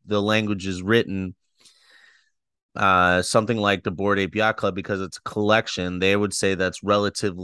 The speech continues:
they're relatively fungible. Maybe not with other collections and other pieces of artwork, but one Bored Ape to another doesn't have enough unique characteristics to distinguish itself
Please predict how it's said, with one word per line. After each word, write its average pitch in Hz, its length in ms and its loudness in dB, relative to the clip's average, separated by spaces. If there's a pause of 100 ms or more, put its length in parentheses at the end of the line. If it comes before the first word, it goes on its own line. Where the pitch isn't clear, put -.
(120)
they're 104 160 2
relatively 113 840 4
fungible. 92 640 -2
Maybe 98 280 -4
not 104 260 2
with 101 300 -4
other 107 680 2 (260)
collections 113 960 -2
and 101 180 -4
other 107 400 4
pieces 101 380 -4
of 98 80 0
artwork, 98 500 2
but 95 240 2 (260)
one 127 360 0
Bored 117 340 -2
Ape 107 320 -4 (240)
to 107 220 -4
another 104 680 2
doesn't 107 300 -4
have 107 160 -2
enough 104 300 -6
unique 101 420 -4
characteristics - 1160 -2 (420)
to 95 520 2
distinguish 104 680 -2
itself 87 600 -4